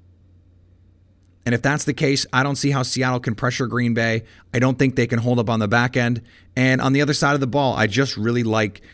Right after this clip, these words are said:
the defensive matchup here with the ability for guys like Za'Darius and Preston Smith, Kenny Clark, to create problems for Russell Wilson so that he cannot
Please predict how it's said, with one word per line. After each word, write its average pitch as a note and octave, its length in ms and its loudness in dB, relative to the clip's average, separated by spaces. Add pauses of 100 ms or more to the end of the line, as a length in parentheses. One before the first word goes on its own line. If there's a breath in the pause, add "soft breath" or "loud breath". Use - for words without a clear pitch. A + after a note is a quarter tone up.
the A#2 80 -2
defensive A#2 420 0
matchup G#2 420 -2
here G2+ 180 0
with G2 140 -2
the G2+ 80 -2
ability G#2+ 360 0
for G#2 140 -4
guys A2 300 -2
like A2 140 -2
Za'Darius A2 560 0
and F#2+ 80 -8
Preston G#2+ 340 -4
Smith, G#2 280 -6
Kenny A#2+ 240 -2
Clark, G#2+ 360 -6 (320 loud breath)
to A#2 120 -4
create C3+ 420 2
problems C3 480 0
for A#2+ 100 -4
Russell A#2+ 300 -2
Wilson A2+ 340 -2
so A2+ 140 -2
that A2+ 160 -2
he C3+ 160 -4
cannot C3 600 0